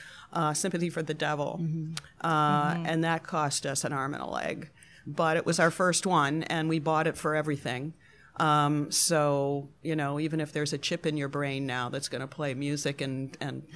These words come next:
Speaker 1: television
Speaker 3: <laughs>
Speaker 1: shows, we're covered for that. <laughs>
Speaker 3: Which, hey, who knows? It's a, we're living in a sci-fi kind of world, and I'm into it.
Speaker 1: Yeah.
Speaker 3: <laughs>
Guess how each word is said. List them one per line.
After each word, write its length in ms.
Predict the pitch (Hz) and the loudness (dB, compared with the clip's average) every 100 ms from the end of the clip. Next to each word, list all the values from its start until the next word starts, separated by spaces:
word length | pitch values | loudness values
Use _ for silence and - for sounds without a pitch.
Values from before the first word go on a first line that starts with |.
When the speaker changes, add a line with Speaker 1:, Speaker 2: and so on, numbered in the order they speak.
| - | -4
Speaker 1:
television 480 | 202 185 180 175 170 | 6 8 8 6 6
Speaker 3:
<laughs> 140 | 156 196 | 6 8
Speaker 1:
shows, 360 | 151 147 147 | 8 8 4
we're 140 | 147 156 | 2 2
covered 500 | 180 196 165 110 85 - 269 - | 4 4 6 2 -2 -8 -6 2
for 160 | 196 | 4
that. 400 | 156 143 104 277 - 277 - 277 - 277 - | 6 6 4 0 -2 0 2 2 2 0 4
<laughs> 240 | 226 339 - - - - - - - | 2 2 -4 -16 -20 -20 -20 -20 -4
Speaker 3:
Which, 280 | 233 294 330 | 4 6 6
hey, 440 | 339 240 247 190 175 - | 2 4 6 4 0 0
who 140 | 247 | 2
knows? 400 | 262 214 202 175 | 6 8 8 6
It's 200 | 185 208 | 2 4
a, 140 | 226 190 | 6 6
we're 140 | 185 | 6
living 260 | 208 220 208 | 6 6 6
in 120 | 196 | 6
a 120 | 175 165 | 6 4
sci-fi 480 | - 208 202 208 | 4 4 6 4
kind 200 | 214 208 | 4 4
of 60 | 208 | 4
world, 360 | 208 226 165 175 | 6 6 4 0
and 120 | 180 | 2
I'm 120 | 180 | 4
into 220 | 190 208 165 | 4 0 2
it. 60 | |
Speaker 1:
Yeah. 180 | 185 208 - - | 2 2 -2 4
Speaker 3:
<laughs> 160 | 285 | 4